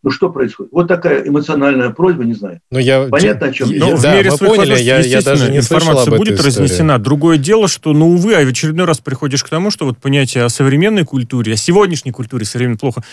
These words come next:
Speaker 3: оно у некоторых чиновников такое. Своеобразное,
Speaker 2: Но
Speaker 3: мягко
Speaker 2: мы,
Speaker 3: говоря.
Speaker 2: мы только можем надеяться на то, что нас кто-то из этих чиновников слышит или видит, э, и будет иметь это в виду, и по-, постарается все-таки разрешить эту
Speaker 1: Ну,
Speaker 2: совершеннейшую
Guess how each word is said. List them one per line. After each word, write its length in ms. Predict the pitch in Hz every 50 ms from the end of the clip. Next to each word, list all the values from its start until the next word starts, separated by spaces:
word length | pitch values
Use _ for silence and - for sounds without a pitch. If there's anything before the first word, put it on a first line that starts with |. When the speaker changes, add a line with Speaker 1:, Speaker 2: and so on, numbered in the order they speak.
| - - - _
Speaker 3:
оно 240 | - 123 135 165 170
у 60 | 156
некоторых 400 | 143 143 147 - - 147 139 -
чиновников 480 | - - 127 131 135 135 131 127 - -
такое. 480 | - 131 127 - 117 104 98 98 98 98 -
Своеобразное, 800 | - - - 160 196 202 196 170 156 147 135 117 104 117 117 110
Speaker 2:
Но 60 | 110 110
Speaker 3:
мягко 160 | 127 143 135
Speaker 2:
мы, 180 | 135 147 156 147
Speaker 3:
говоря. 260 | 135 127 127 123 135
Speaker 2:
мы 60 | 143 135
только 260 | - 147 143 135 139
можем 220 | 139 135 127 131
надеяться 360 | 131 131 123 131 131 120 - 123
на 80 | 123 113
то, 120 | 123 117
что 140 | 104 - 120
нас 180 | 117 117 107
кто-то 240 | - - 123 110 107
из 80 | 107 101
этих 240 | 101 92 92 98 -
чиновников 580 | - - 107 107 101 95 95 98 - - 90
слышит 440 | - - 104 104 92 - 101 95 -
или 160 | 95 92 98 104
видит, 400 | 143 196 202 156 107 95 - - 95
э, 180 | 92 90 90 92
и 680 | 107 101 107 117 120 120 117 110 104 101 98 95 92 90 82 _ _ _ _ _ _ _ _ _ _ _ -
будет 380 | 104 101 139 143 131 127 -
иметь 240 | 123 123 131 120 131
это 160 | 123 113 123
в 20 | 113
виду, 380 | 110 120 131 120 101 98 90
и 100 | 90 90
по-, 220 | - - 104 95 95
постарается 580 | - 107 98 - - 113 123 123 117 - -
все-таки 480 | 104 - - 110 98 110 98 - 107 104
разрешить 680 | 101 98 98 110 107 104 101 104 107 107 - - 101 87
эту 300 | 98 95 - 95 90 85 - - - - - _ -
Speaker 1:
Ну, 80 | 147 165
Speaker 2:
совершеннейшую 440 | 185 190 190 196 - - 233 220